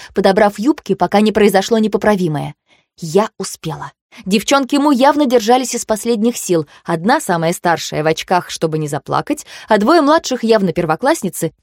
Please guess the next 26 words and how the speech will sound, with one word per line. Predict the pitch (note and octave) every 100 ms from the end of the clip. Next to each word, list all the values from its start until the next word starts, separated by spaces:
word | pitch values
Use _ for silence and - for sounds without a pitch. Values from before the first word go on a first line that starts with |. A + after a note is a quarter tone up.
| -
крепко | A#3+ D4+ - C4+
сцепили | - G#3+ A3+ B3
побелевшие | A3 F#3+ F#3+ G3+ - A3
пальцы, | F3+ C#3+ - D3+ - -
то | -
и | F#3
дело | F3 G#3+
вспыхивающие | F#3 - G3 F#3+ E3+ F3 F3+
серыми | - G3 G3 E3+
огоньками | D#3+ D#3+ E3 E3+ F#3
силы. | - D3 B2+ C3 _ _ _ _ _ _ -
«Господа!» | E3+ G3 G3+ - F3+ F3+ E3+ G3 B3+ _ _ _ -
Я | E3
беспрепятственно | C#3+ C#3+ - E3 D#3+ - D#3+ D#3
прошла | D3 D3+ D#3+
слуг. | - C3+ - _ _ - _ _
Кантор | A3+ C4+ C4+
торопился | C4+ A3+ G#3 A#3+ A#3
через | G3+ G3+ F#3+
зал, | A3 C4+
но | A#3
мне | F#3 F3
до | F#3+ D#3+
входа | - F#3+ G#3
было | D#3 D#3+
быстрее. | D#3+ E3+ - D3+ B2+ C#3+